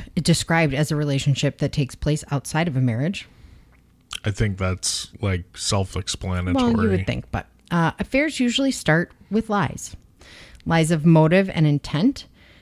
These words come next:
Speaker 1: Lies that remain unspoken while being rationalized in the heads of the people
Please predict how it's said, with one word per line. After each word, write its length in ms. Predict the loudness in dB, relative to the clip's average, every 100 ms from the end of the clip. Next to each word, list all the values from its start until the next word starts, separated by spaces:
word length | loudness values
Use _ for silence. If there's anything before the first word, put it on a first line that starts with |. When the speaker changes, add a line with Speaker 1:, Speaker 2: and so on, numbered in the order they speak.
| _
Speaker 1:
Lies 240 | 2 4 4
that 120 | 4
remain 360 | 6 6 6 4
unspoken 800 | 6 6 4 2 2 4 2 4
while 140 | 4
being 260 | 4 4 4
rationalized 920 | 2 2 2 2 2 2 0 -2 -2
in 140 | 2 4
the 60 |
heads 320 | 2 0 0
of 120 | -2 -4
the 100 | -2
people 440 | -2 0 0 0